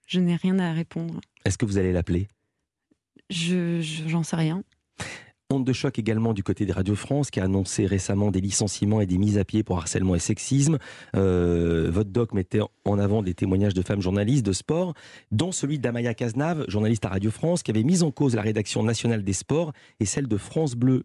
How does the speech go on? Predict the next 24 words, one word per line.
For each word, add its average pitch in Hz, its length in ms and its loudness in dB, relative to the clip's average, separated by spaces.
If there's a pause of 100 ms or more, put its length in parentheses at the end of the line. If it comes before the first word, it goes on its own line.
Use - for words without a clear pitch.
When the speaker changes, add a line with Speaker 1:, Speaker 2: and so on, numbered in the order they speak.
(120)
Speaker 2:
Pays 98 200 0
Basque. 135 440 -2 (280)
En 143 140 0
tout, 156 220 0
à - 20 -2
Radio 110 220 0
France, 147 420 -2 (180)
onze 196 260 2
procédures 123 500 0
disciplinaires 110 500 0
ont 101 60 0
été 95 120 -2
engagées, 107 440 0 (260)
neuf 135 260 2
sanctions 120 440 -4
prises, 160 480 0
quatre 123 180 -4
blâmes, 139 320 -4
trois - 160 -6
mises 120 160 0
à 117 60 0
pied, 127 220 0
deux 110 140 0
licenciements. 123 600 0